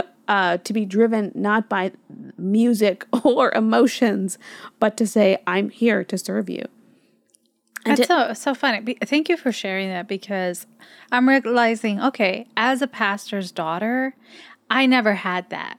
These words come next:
Speaker 2: right? Like, because my parents' life was literally the ministry, you know, all I had was, "Oh, well, if I dare judge somebody else's profession."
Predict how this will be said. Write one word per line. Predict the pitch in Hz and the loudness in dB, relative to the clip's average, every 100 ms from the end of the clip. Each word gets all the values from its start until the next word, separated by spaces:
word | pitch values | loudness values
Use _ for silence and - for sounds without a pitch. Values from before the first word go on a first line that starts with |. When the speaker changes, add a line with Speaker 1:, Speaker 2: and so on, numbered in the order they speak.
| _ | _
Speaker 2:
right? | 208 208 220 | -2 0 0
Like, | 240 226 - | -2 -2 -8
because | - 226 - 269 349 - | -6 -4 0 2 2 4
my | 262 | 2
parents' | 220 - 254 277 233 - | 2 2 4 4 2 0
life | 233 294 233 - | 2 2 2 2
was | 220 202 | 0 4
literally | 220 233 269 254 247 | 6 6 6 4 4
the | 214 202 | 2 0
ministry, | 202 240 262 - - - - 208 226 _ _ _ _ _ _ - | 2 2 0 -2 -8 -8 -6 -8 -8 _ _ _ _ _ _ 2
you | 226 233 | 4 6
know, | 214 202 214 _ _ _ | 4 0 -4 _ _ _
all | - 294 | 4 6
I | 320 262 | 6 4
had | 220 254 247 226 | 0 0 2 0
was, | 214 202 190 - - | 0 0 0 -6 -8
"Oh, | - | -4
well, | 208 208 180 156 - - | -2 0 0 -2 -8 -6
if | 214 196 | -4 -2
I | 196 | -2
dare | 190 196 208 | -2 -2 -2
judge | 214 196 180 | -2 -4 -6
somebody | - 185 180 175 | -6 -8 -6 -4
else's | 180 220 240 - | -4 -4 -6 -6
profession." | - 196 170 151 - 170 190 | -8 -6 -6 -6 -10 -10 -12